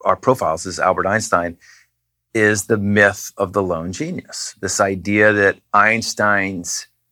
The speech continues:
output came from his brain alone. And that's totally wrong. Yes, he had some flashes of insight, but mostly he built on the work of others.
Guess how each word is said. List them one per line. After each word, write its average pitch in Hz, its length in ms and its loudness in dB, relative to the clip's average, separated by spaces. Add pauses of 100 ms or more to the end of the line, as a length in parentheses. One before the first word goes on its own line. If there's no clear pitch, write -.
(420)
output 104 680 2
came 107 360 -4
from 101 220 -6
his 101 220 -6
brain 92 680 -2
alone. 82 640 -2 (500)
And 92 80 -8
that's 92 200 -4
totally 90 420 -4
wrong. 80 360 -6 (920)
Yes, 127 380 4
he 117 100 -4
had 104 220 2
some 90 180 -8
flashes 90 500 0
of 78 100 -14
insight, - 520 -6 (580)
but 110 160 4
mostly 113 520 4
he 104 120 -4
built 95 500 2
on 95 140 0
the 90 80 -4
work 82 300 -2
of 98 120 -4
others. - 540 0